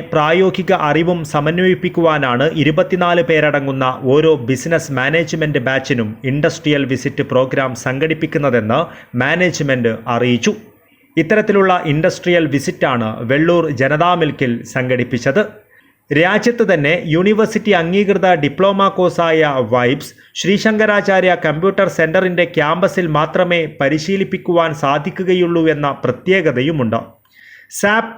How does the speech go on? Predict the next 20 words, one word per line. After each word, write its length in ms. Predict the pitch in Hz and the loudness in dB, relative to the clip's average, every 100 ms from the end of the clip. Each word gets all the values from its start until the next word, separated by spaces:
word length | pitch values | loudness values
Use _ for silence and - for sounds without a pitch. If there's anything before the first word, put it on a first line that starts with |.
| - | -2
സോഹോ 380 | 175 185 165 214 | 2 2 4 2
ബുക്സ്, 380 | 196 196 - - _ | 2 0 -2 -14 _
ടാലി 300 | 160 180 220 | -2 2 2
പ്രൈം, 420 | 220 196 190 180 165 | 2 2 0 0 -6
ക്വിക്ക് 380 | - 214 220 | -4 -4 -2
ബുക്സ്, 380 | 175 190 - - - 156 | 0 0 0 -12 -4 0
ട്രേഡ് 260 | 180 190 | 2 2
ഇ 80 | 214 | 0
സി, 240 | - 185 175 147 - - | 0 -4 -2 -6 -10 -4
ടാക്സ്മേറ്റ്, 680 | 160 175 - 190 196 190 - 147 147 | -2 -2 -6 -2 0 0 -4 0 0
എം 180 | 175 196 | 0 -2
എസ് 160 | 190 | 0
Excel, 360 | 160 160 165 160 156 139 143 | -2 0 0 0 -2 -2 -2
എം 160 | 175 | 0
എസ് 240 | 190 - 170 | -4 -2 -2
വേർഡ് 180 | 175 160 | 0 0
സോഫ്റ്റ്വെയർ 640 | - 165 165 185 180 170 165 | 0 0 0 -2 2 2 2
പരിശീലനവും 720 | 147 156 190 202 175 127 107 107 - - - | 0 0 2 2 2 2 0 -6 -16 -20 -4
വൈബ്സ് 400 | 110 151 180 - | 0 0 0 -2
കോഴ്സിൽ 540 | 185 170 165 151 139 | 0 0 2 0 0